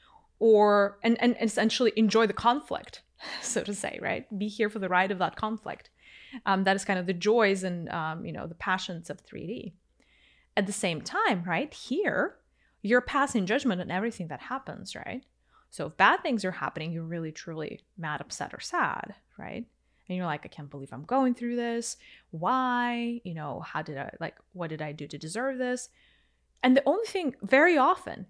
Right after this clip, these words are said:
right, and I'm not talking karma here, but very often, frankly, what ha-, what en-, ended up happening is your higher self signed you up for this, right? And so,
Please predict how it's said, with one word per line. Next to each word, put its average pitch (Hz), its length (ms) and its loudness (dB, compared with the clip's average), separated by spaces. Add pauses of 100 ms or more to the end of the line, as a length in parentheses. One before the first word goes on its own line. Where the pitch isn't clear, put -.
(100)
right, 165 280 0
and 190 180 0
I'm 208 120 4
not 220 180 2
talking 196 260 -6
karma - 280 -4
here, - 300 -12
but - 140 -8
very 330 260 4
often, 277 420 4 (320)
frankly, 349 540 2
what 214 160 -2
ha-, - 100 -6
what 233 160 2
en-, 277 280 0 (220)
ended 214 200 2
up 175 120 0
happening 233 440 0
is 180 220 -2
your 208 180 2
higher 285 280 2
self 277 520 -2 (340)
signed 240 320 6
you 233 140 2
up - 180 -2
for - 140 -10
this, - 420 -8 (840)
right? - 260 -6 (920)
And 226 120 0
so, 339 360 4